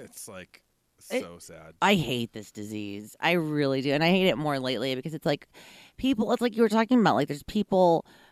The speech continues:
Speaker 2: like, I see that have, like, ten years or they have, like, time and they decide to go out.
Speaker 1: Yeah.
Speaker 2: And it's like, "Whoa.
Speaker 1: Yeah.
Speaker 2: How do I personally avoid that?"
Speaker 1: Right.
Speaker 2: You know, like, how, how do I n-,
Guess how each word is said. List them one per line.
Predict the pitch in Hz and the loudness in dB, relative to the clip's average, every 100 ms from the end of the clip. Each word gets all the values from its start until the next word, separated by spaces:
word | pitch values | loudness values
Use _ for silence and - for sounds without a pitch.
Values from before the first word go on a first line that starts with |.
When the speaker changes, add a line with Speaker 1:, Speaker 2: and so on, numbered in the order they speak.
| _ 180 | _ -2
Speaker 2:
like, | 202 - | 0 0
I | 185 | 0
see | 180 - 202 196 | 0 2 2 2
that | - | 2
have, | 185 175 | 2 2
like, | 156 - | 2 0
ten | 208 196 | 2 4
years | 196 196 190 160 160 | 6 6 4 2 0
or | |
they | 165 | -4
have, | 165 170 | -2 -2
like, | 127 117 | -4 -6
time | - 156 208 226 160 139 139 _ _ _ - | -10 -4 0 2 2 0 -4 _ _ _ -12
and | 185 202 | -4 -2
they | |
decide | 202 - 196 | -2 0 0
to | 185 | 0
go | 180 170 | 0 4
out. | 185 269 190 - _ _ _ _ _ | 8 10 8 6 _ _ _ _ _
Speaker 1:
Yeah. | 110 131 160 | -8 -8 0
Speaker 2:
And | 226 233 | 4 4
it's | 214 | 6
like, | 240 214 _ | 6 4 _
"Whoa. | 240 220 262 311 320 226 160 131 _ | 6 10 12 12 12 12 8 2 _
Speaker 1:
Yeah. | 95 98 92 _ | -16 -16 -16 _
Speaker 2:
How | - 294 339 | 0 6 8
do | 294 | 10
I | 247 | 8
personally | - 247 254 233 233 | 8 8 8 10 10
avoid | 190 170 254 381 226 | 10 8 8 10 8
that?" | 170 110 95 | 8 4 -6
Speaker 1:
Right. | 90 90 90 _ _ | -14 -18 -20 _ _
Speaker 2:
You | 190 214 | -2 2
know, | 214 220 | 4 4
like, | 294 262 - | 2 0 -2
how, | 240 302 302 269 - - | 0 4 6 4 -2 -10
how | - 208 247 302 | -12 2 6 10
do | 285 | 12
I | 247 | 12
n-, | 359 285 196 - | 10 8 4 -8